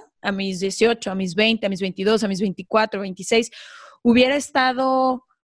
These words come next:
preparada para este reto y lo hubiera abrazado como ahora lo abrazo y lo hubiera disfrutado como ahora lo disfruto. También estaba muy obsesionada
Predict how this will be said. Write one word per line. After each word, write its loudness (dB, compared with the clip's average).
preparada 2
para 2
este -2
reto 2
y 4
lo 8
hubiera 4
abrazado 0
como -6
ahora 2
lo 4
abrazo 0
y 2
lo -2
hubiera 0
disfrutado -4
como -4
ahora 0
lo -2
disfruto. -2
También 0
estaba 2
muy 4
obsesionada 0